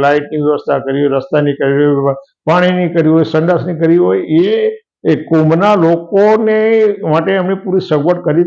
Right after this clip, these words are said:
નથી. ત્યાંના અનેક લોકોએ, અનેક સાધુએ વારંવાર ગાઈ વગાડીને કીધું છે,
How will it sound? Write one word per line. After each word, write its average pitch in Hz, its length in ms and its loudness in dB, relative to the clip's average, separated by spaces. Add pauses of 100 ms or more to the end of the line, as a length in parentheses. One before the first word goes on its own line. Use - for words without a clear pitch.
(140)
નથી. 170 320 0 (260)
ત્યાંના 170 260 2
અનેક 175 520 0
લોકોએ, 170 440 0
અનેક 165 320 -2
સાધુએ 151 480 0
વારંવાર 143 540 0
ગાઈ 143 200 0
વગાડીને 151 440 0
કીધું 135 320 -6
છે, 160 160 2